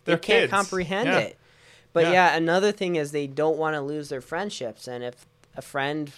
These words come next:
Speaker 2: makes, um, a, says they wanna go for L G B T, for example,
Speaker 1: Yep.
Speaker 2: some of these kids, it's just,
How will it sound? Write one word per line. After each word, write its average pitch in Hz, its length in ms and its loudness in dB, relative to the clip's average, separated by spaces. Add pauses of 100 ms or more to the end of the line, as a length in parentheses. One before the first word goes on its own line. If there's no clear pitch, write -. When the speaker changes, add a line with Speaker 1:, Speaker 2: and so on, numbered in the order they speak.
(340)
Speaker 2:
makes, 143 440 -4
um, 131 500 -4
a, 131 240 -6 (800)
says 143 380 0
they 147 120 0
wanna 143 220 -4
go 139 260 -2
for - 300 -10
L 156 160 2
G 156 160 -6
B 160 220 0
T, 208 240 -4
for 147 200 -4
example, 113 540 -6
Speaker 1:
Yep. 120 340 -2 (180)
Speaker 2:
some 160 280 0
of 180 60 2
these 170 240 0
kids, 170 320 -4
it's 131 200 -10
just, 139 280 -8